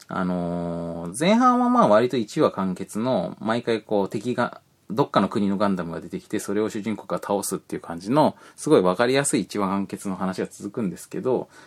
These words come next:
だんだんですね、後半に行くに従って、あのー、全体を通じたこう、あのー、シリーズ共通の、あの、ストーリーラインとか、あの、きょ-、まあ、全体を通じての敵とか、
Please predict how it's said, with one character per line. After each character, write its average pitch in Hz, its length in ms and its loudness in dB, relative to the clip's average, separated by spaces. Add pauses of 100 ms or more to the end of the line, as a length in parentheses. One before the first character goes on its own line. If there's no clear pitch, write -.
(120)
だ 226 140 4
ん 254 80 2
だ 254 100 0
ん 247 60 0
で 139 80 0
す - 100 -6
ね、 - 60 -4
後 139 180 -2
半 151 160 0
に 151 80 -2
行 151 60 -12
く 156 80 -2
に 143 60 0
従 135 220 -6
っ 135 120 -4
て、 - 440 0 (480)
あ 101 160 0
の 82 1040 -2
ー、 - 20 -8
全 139 180 0
体 143 140 2
を 135 80 2
通 135 180 -8
じ 127 140 -8
た 123 160 4
こ 101 520 0
う、 - 100 -20 (280)
あ 95 160 -2
の 87 500 -6 (480)
ー、 - 40 -20
シ - 120 -2
リ 196 160 6
ー 170 40 6
ズ 117 100 2
共 147 220 2
通 151 280 2
の、 143 380 2 (140)
あ 127 100 2
の、 117 140 0
ス - 100 -10
ト 123 140 2
ー - 20 4
リ 117 120 2
ー - 20 2
ラ 113 100 4
イ 107 60 2
ン 95 60 2
と 95 100 -4
か、 170 400 2
あ 90 60 -4
の、 87 400 -4
き - 80 -12
ょ-、 107 100 -6 (600)
ま 127 120 2
あ、 107 40 2
全 151 160 4
体 185 120 6
を 180 60 4
通 185 200 2
じ - 100 -6
て 339 80 2
の 285 80 6
敵 101 260 -4
と - 120 -4
か、 - 260 -6